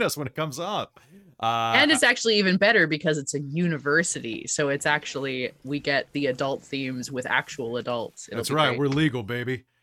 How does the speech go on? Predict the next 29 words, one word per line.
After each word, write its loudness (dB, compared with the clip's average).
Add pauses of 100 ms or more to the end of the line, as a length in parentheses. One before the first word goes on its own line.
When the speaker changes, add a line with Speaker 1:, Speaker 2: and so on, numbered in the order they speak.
(100)
Speaker 1:
Actually, -2
if 0
I'm 2
playing 0
a 0
Speaker 2:
<laughs> 0
Speaker 1:
Warforged, 0
I -2
might -4
be -4
underage. -6 (1120)
Speaker 2:
I, 2
I, 0
you 4
could -2
go 4
either 2
way. 4
You 0
could -4
be -4
really, 4
really -2
old, -6 (100)
or -2
you -4
could -10
be -12
underage. -10